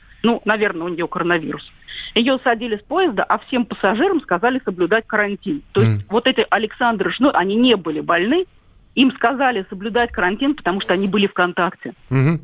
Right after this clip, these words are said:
Speaker 1: Они из села Мельники партизанского района, и они туда поехали на карантин. Они говорят, звонить нам начали уже по дороге, ме-, местные жители, соседи, они говорили, что они сожгут дом родителям,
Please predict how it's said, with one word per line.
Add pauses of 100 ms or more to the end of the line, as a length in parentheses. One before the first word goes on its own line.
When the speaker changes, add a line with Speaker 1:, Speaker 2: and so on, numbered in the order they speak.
(280)
Speaker 1:
Они
из
села
Мельники
партизанского
района,
и
они
туда
поехали
на
карантин. (260)
Они
говорят,
звонить
нам
начали
уже
по
дороге, (560)
ме-,
местные
жители,
соседи, (520)
они
говорили,
что
они
сожгут
дом
родителям,